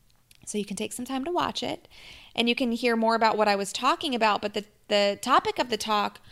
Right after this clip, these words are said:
was why fake news is your fault. And one of the many points that I made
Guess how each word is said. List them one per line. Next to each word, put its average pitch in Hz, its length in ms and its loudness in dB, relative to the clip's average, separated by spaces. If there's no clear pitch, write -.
was 226 180 4
why 226 140 8
fake 233 340 0
news 220 240 0
is 208 160 -2
your 202 140 -4
fault. - 600 -4
And 262 200 6
one 294 280 2
of 226 120 4
the 226 80 4
many 247 240 4
points 202 360 -6
that 196 140 0
I 190 120 0
made 190 380 -6